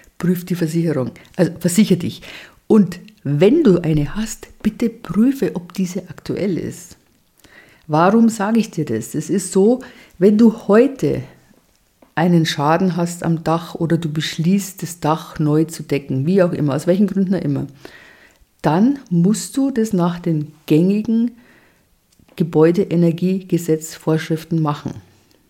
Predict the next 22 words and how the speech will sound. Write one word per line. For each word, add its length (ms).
Das 300
heißt, 340
du 60
kannst 320
jetzt 140
nicht 180
sagen, 360
„Oh 120
ja, 240
da 140
war 140
jetzt 180
eine 80
Dämmung 300
drauf 280
von 400
fünf 280
Zentimeter 520
oder 140
nur 120
eine 140
Folie, 480